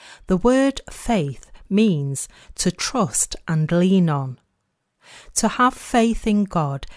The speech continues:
is to trust in and lean on God. If we lean on God in both body and spirit and live by faith, we will most definitely be remitted from all our sins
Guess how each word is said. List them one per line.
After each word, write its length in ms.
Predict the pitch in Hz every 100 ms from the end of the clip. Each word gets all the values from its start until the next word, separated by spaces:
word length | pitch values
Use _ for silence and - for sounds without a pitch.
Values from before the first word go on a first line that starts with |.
| -
is 220 | 175 165 -
to 140 | 151
trust 580 | - - 175 214 - -
in 240 | 240 277 - -
and 220 | 170 165
lean 400 | 175 185 196 180
on 240 | 156 143
God. 380 | 139 143 135 - - _ _ _ _ _ - - -
If 240 | 208 -
we 140 | 294
lean 360 | 269 220 214 208
on 240 | 202 202
God 380 | 196 185 143 139 -
in 160 | 165 156
both 380 | 156 151 -
body 480 | - 175 175 220 240 -
and 200 | 190 180
spirit 640 | - - 208 143 139 - -
and 240 | 160 156
live 400 | 160 170 226 - -
by 220 | 208 214
faith, 520 | - 190 143 131 - - - - -
we 160 | 190 196
will 180 | 180
most 540 | 185 185 202 262 - -
definitely 800 | 302 - - 175 147 - 147 139
be 220 | - 170
remitted 640 | 156 165 175 233 226 - 247
from 240 | - 247
all 240 | 247 247 240
our 240 | 226 226
sins 640 | - - 180 135 131 131